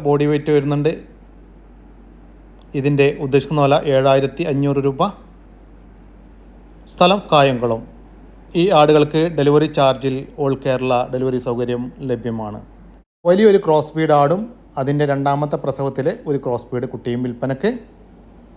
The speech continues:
കുട്ടി പെണ്ണാട്ടും കുട്ടിയാണ്, നല്ല ആക്റ്റീവായിട്ടുള്ളൊരു കുട്ടിയാണ്. വളർത്താൻ അനുയോജ്യമായ ഈ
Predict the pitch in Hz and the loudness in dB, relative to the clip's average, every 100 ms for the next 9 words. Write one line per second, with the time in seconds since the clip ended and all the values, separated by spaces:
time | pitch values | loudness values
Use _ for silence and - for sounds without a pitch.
0 | - - - - - - - - - 120 | -20 -20 -20 -20 -20 -20 -20 -16 -8 -4
1 | 135 131 127 120 131 127 135 131 190 151 | -2 0 0 0 -2 0 2 2 0 -2
2 | 135 127 - 123 123 123 120 113 120 120 | -2 -2 -2 -2 0 -2 -4 -4 -8 -6
3 | 113 170 170 - - - - - - - | -4 -4 -10 -18 -20 -20 -20 -20 -20 -20
4 | - - - - - - - - - - | -20 -20 -20 -20 -20 -20 -20 -20 -20 -20
5 | - - 143 135 143 131 127 131 131 - | -18 -2 0 2 2 2 0 0 -2 -2
6 | 139 | 0